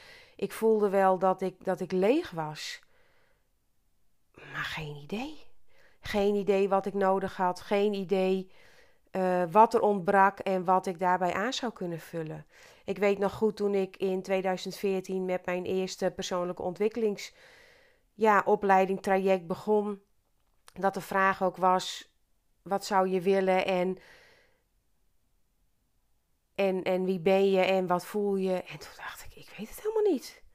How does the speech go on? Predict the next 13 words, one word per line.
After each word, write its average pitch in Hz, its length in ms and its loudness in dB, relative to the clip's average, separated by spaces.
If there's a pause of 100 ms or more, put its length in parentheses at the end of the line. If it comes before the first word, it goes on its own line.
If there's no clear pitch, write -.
(420)
Ik 185 140 -6
had 208 180 0
geen 220 300 4
idee 196 400 2
wat 190 180 0
ik 202 120 0
op 262 140 2
moest 277 220 -2
schrijven. 208 720 2 (760)
Ik 185 100 -8
had 180 160 -4
geen 190 260 -2
idee 180 460 0